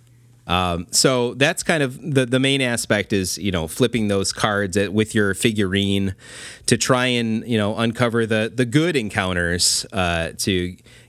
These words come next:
gather more gold, gather more supplies, uh, get a better weapon that you can equip, uh, g-, and essentially get to the, uh, Ascension card,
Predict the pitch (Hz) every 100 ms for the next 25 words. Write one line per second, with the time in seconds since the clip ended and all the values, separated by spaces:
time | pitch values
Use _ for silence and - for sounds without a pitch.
0 | - 87 87 98 104 113 107 104 90 85
1 | 82 87 92 98 95 104 107 113 - 98
2 | 90 82 76 76 - - 87 85 82 98
3 | 98 117 113 117 127 127 117 98 87 78
4 | 76 76 82 78 85 85 101 87 78 -
5 | - - - - - 85 87 82 87 -
6 | - 117 104 104 - 131 123 117 104 90
7 | 117 - - 117 104 98 98 95 92 92
8 | 90 85 82 - - 156 156 - 101 90
9 | - 98 90 90